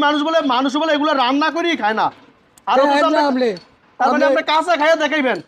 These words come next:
Speaker 2: হ্যাঁ, হ্যাঁ, আপনি দেখেন চাইয়া।
Speaker 1: কয় কি রে? মানে আপনি কাটতাছেন, এই গন্ধই তো আমার ভালো লাগতেছে না।
Speaker 2: আপনার গন্ধ ভালো না লাগলে কি আমার তার ভালো লাগে?
Speaker 1: আপনার কাছে ভালো লাগে?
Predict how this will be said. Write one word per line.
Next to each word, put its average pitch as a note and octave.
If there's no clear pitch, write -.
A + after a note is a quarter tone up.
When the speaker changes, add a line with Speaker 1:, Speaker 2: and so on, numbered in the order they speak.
Speaker 2:
হ্যাঁ, A#3
হ্যাঁ, A#3
আপনি A3
দেখেন A3
চাইয়া। E3+
Speaker 1:
কয় F#3+
কি F3+
রে? B3
মানে G#3
আপনি B3+
কাটতাছেন, C4+
এই C#4+
গন্ধই C#4
তো C#4+
আমার B3
ভালো G#3+
লাগতেছে G#3
না। D3+
Speaker 2:
আপনার C4+
গন্ধ C4
ভালো B3+
না C4
লাগলে A3+
কি G#3
আমার A3
তার G#3+
ভালো F#3+
লাগে? E3
Speaker 1:
আপনার C4+
কাছে C#4
ভালো C#4
লাগে? A#3